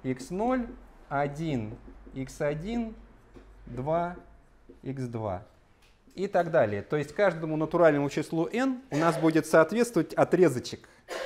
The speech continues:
отрезочек функции, такая частичная функция. Соответственно, а, схема аксиом подстановки нам говорит, что все вот эти вот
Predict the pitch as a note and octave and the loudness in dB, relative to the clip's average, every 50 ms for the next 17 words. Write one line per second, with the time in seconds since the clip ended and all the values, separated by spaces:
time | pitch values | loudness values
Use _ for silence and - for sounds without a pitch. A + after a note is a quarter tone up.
0 | - D#4+ E4 - - - - - - _ - - - - A3+ - C3 B2+ B2+ - | -8 -8 -10 -14 -16 -20 -20 -20 -20 _ -20 -20 -20 -12 -4 0 0 0 2 2
1 | E3+ D#3+ D3 C#3 D3 - C#3 - - D3 A#2+ F#2+ - - - G2 - G#2+ G2 - | 0 0 0 0 -2 -6 -8 -6 -4 -4 -4 -4 -6 -10 -12 -10 -8 -8 -6 -6
2 | G2+ G2 - - - - A#2+ A2+ - - G#2+ G2+ - - G2+ F#2+ - - - - | -6 -6 -6 -8 -12 -10 -10 -10 -10 -10 -12 -12 -10 -10 -12 -12 -14 -16 -20 -20
3 | - - - - - - - - - - E3+ F3 F3 - G3 G#3+ G#3 G#3+ - F3+ | -18 -18 -20 -20 -20 -20 -20 -12 -6 -4 -2 -2 -2 -2 -4 -4 -4 -4 -6 -6
4 | F3+ F#3 F#3 F3+ D#3+ B2+ G#2+ G#2 A#2+ - _ _ _ _ _ _ _ _ - - | -6 -4 -4 -4 -2 -4 -4 -6 -10 -16 _ _ _ _ _ _ _ _ -10 -6
5 | C#3 C3+ C#3 C#3 C#3 C3+ C3+ C3+ C3 C3 C3 C3 A#2+ - - - - _ _ _ | -4 -2 -2 -2 0 0 0 0 0 0 -2 -4 -6 -8 -14 -20 -20 _ _ _
6 | _ _ _ - C#3 - - - G3+ G#3+ G3+ F3+ D#3+ D3+ D3 D3 - - _ _ | _ _ _ -20 -20 -20 -12 -4 0 0 0 2 0 -2 -4 -6 -8 -18 _ _
7 | _ - D3+ D3 D3 - - F3+ E3 E3 E3+ D#3 - - F#3 G3 A#3+ C#4 C4 - | _ -4 -4 -4 -2 -2 -2 -2 -2 -2 -2 -4 -4 -4 -4 -2 -2 -4 -4 -4
8 | F3 E3+ F#3+ G3+ G3+ F#3 F3+ F3+ D#3+ B2+ - - - D3+ D3 - - - G#3+ G3 | -4 -2 -2 -2 -2 -2 -2 -2 -2 -4 -4 -4 -2 -2 -2 -4 0 2 4 4
9 | F3 D#3 C#3+ - D#3 C#3+ C3+ - C3 A#2+ A#2+ A2 G2+ - | 4 4 2 2 0 -2 0 -2 -4 -2 -2 -4 -6 -6